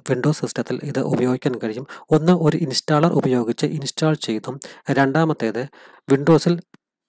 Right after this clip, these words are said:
install ചെയ്യാതെ ഒരു സ്റ്റാൻഡ് അലോൺ application വഴി നമുക്ക് ഇത് ഉപയോഗിക്കാൻ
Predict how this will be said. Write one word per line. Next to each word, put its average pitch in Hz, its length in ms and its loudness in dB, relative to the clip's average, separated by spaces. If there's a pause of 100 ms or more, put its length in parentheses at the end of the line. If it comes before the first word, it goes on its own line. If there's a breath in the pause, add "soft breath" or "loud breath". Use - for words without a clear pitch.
(240)
install 165 320 2 (140)
ചെയ്യാതെ 131 440 4 (140)
ഒരു 156 160 0
സ്റ്റാൻഡ് 139 360 2
അലോൺ 170 160 2 (120)
application 135 560 -4
വഴി 117 180 0 (120)
നമുക്ക് 110 240 -4 (120)
ഇത് 143 100 -4 (100)
ഉപയോഗിക്കാൻ 135 360 0